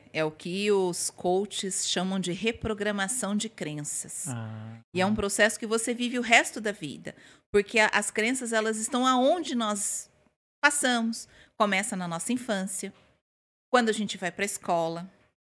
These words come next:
Speaker 1: nas nossas relações com os amigos, conforme a gente vai crescendo, vai pro mercado de trabalho, vai pro nosso casamento, porque às vezes você casa com uma pessoa,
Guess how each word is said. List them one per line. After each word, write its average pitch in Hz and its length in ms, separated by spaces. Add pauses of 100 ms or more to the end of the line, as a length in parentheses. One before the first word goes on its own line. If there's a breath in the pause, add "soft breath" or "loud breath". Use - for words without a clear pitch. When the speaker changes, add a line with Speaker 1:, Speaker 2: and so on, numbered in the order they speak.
(540)
Speaker 1:
nas 247 180
nossas 240 300
relações 196 560
com 175 160
os 175 100
amigos, 180 480
conforme 170 340
a 170 40
gente 165 220
vai 160 120
crescendo, 175 640 (240 soft breath)
vai 247 180
pro 233 180
mercado 180 520
de - 140
trabalho, 170 720 (1040)
vai 254 120
pro 240 180
nosso 196 280
casamento, 185 800
porque - 140
às 170 100
vezes 180 180
você 175 260
casa 185 460
com 190 120
uma 165 140
pessoa, 170 640